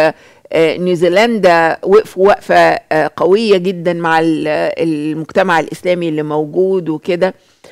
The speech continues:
والراجل اللي عمل ده اتقال عليه إرهابي برضو، يعني هو يعتبر إرهابي، لكن إرهابه ما كانش مصدره الدين، هو كان مصدره ال-، ال-، آه، فكرته هو الشخصية، يعني، آه، عن، آه،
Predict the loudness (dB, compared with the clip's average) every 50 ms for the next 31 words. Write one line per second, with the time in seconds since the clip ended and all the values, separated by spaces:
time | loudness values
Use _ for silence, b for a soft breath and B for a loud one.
0 | b b b b 2 4 4 4 4 2 0 -4 -6 -6 -4 -2 0 0 0 0
1 | 0 0 -2 -2 -2 -2 -2 -2 -2 -2 -2 -4 _ _ _ _ _ _ _ _
2 | -6 -6 -4 -2 0 2 2 2 4 4 4 4 4 4 2 2 0 -2 -2 -2
3 | -2 -2 -2 -2 -4 -4 -8 -14 _ _ _ _ -8 -6 -6 -4 -2 -2 0 0
4 | 0 0 0 0 0 0 0 0 2 0 0 0 -2 -2 -2 -2 0 0 0 0
5 | -2 -6 -20 b b b b b b -2 -2 -2 -2 -4 -2 -2 -2 0 -2 -2
6 | -2 -2 -4 -4 -4 -6 -8 -8 -8 -8 -6 -6 -6 -4 -4 -2 -2 -2 -2 -4
7 | -6 -6 -6 -6 -4 -4 -4 -4 -4 -2 -2 -2 -2 -2 -4 -6 -4 0 4 4
8 | 4 4 4 0 -2 _ _ _ _ _ _ _ _ _ 0 2 2 2 0 -2
9 | 0 0 0 2 2 2 2 2 2 2 4 4 4 2 2 0 -2 -4 -4 -4
10 | -8 -8 -8 -8 -10 -6 -4 -4 -4 -2 0 2 4 4 4 4 2 -2 -10 -18
11 | -12 -4 -2 -2 -2 -2 -4 -12 _ _ _ _ _ _ _ _ _ _ _ _
12 | -6 -6 -4 -4 -6 -8 -8 -10 -12 _ _ _ -14 -8 -4 -4 -4 -4 -6 _
13 | -6 -2 0 2 2 2 2 0 -2 -6 -8 -12 _ _ _ _ _ _ _ _
14 | _ _ _ -2 0 2 2 2 2 0 -2